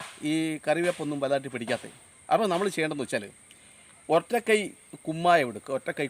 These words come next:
കുമ്മായം, അതായത് നീ കക്ക നീറ്റിയ കുമ്മായം എടുക്കുക. ഈ കുമ്മായം വെള്ളത്തിൽ കലക്കുക, ഭംഗിയായിട്ട് വെള്ളത്തിൽ കലക്കി,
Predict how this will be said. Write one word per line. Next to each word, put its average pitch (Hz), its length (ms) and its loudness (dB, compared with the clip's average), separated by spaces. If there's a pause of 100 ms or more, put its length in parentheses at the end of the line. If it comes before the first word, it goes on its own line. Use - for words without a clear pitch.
കുമ്മായം, 123 340 0 (260)
അതായത് 143 260 0 (240)
നീ 156 60 0 (180)
കക്ക 165 340 2
നീറ്റിയ 135 320 -6
കുമ്മായം 156 360 4
എടുക്കുക. - 260 -12 (500)
ഈ 208 40 2 (100)
കുമ്മായം 160 380 2 (100)
വെള്ളത്തിൽ 165 400 2 (500)
കലക്കുക, 135 340 0 (220)
ഭംഗിയായിട്ട് 170 520 2
വെള്ളത്തിൽ 156 340 -4
കലക്കി, 117 240 -6